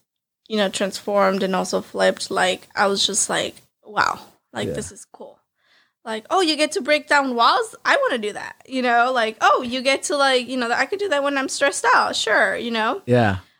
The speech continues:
Speaker 1: Uh, you get to turn out, you get to turn ugly houses into beautiful houses. Like, "Oh, yeah, I'm down for that. I love, I like that. Like, that's what I love to do."
Speaker 2: Yeah.
Speaker 1: You know?
Speaker 2: That's
Speaker 1: So it was just kind of like an instant moment where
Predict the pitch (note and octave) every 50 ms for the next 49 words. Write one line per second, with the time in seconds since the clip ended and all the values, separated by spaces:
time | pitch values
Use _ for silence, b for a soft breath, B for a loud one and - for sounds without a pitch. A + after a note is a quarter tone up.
0 | b _ _ - A#3+ A#3 A3+ A3 A3 A#3+ A#3 B3 A#3+ A#3+ C4+ C4 - C4+ C4+ C4
1 | B3+ B3+ B3 A#3 - - A3+ A#3+ A#3 A#3 F#4+ B3 - C4+ A3+ A3+ - C#4 B3+ B3
2 | B3 - - A#3+ A#3 B3 B3+ C4+ D#4 A#3+ B3 A#3+ B3 A#3+ A#3 A#3+ A#3+ A#3+ - A3
3 | G#3 A3+ B3+ - B4 - - G#3+ G#3+ G#3 G3+ G3+ G#3 - A3 G3+ G#3+ - G#3+ G#3
4 | G#3+ - - C#5 C5 A#4 A#4 D#4 C4+ C#4 A3 A#3+ B3 B3+ - - - F#3 - G#2+
5 | - - A#3 A#3 A3+ A#3 A3+ A3+ A3+ - A#3+ A#3+ A#3 A3+ A#3 A3+ A3+ - - -
6 | - - - - G3+ G#3+ - G#3+ G#3+ G#3+ - - A#3 G#3+ G#3 G#3+ G#3+ G#3 G#3 -
7 | - A3+ G#3 - - - - - _ - A2+ A2+ A2 F#2+ D#2+ E2+ G#2+ B2+ - _
8 | _ - A#3+ A#3 A#3 A3+ A3 A#3 A#3+ - - - A#3+ A3 G#3+ G#3+ G#3+ G#3+ G#3+ -
9 | - _ - - B3 C4 D4+ C#4+ C4+ D4 C#4+ C#4 - - - - - B3 B3 B3
10 | B3 B3 B3 B3 A#3 B3 A#3 A3+ A3 A3 G#3 G#3 G#3 G#3 G#3 G#3 G3+ - - -
11 | _ _ _ _ _ _ _ _ _ _ _ - - A#3+ A3+ A3+ A#3 A#3+ A#3 -
12 | - - A#3+ A3 - A3 A3 G#3+ G#3+ G#3+ G#3+ G#3+ G#3+ - - G#3+ G#3+ G#3+ G#3 G#3+
13 | G#3 G3+ G3+ G#3 F#3+ -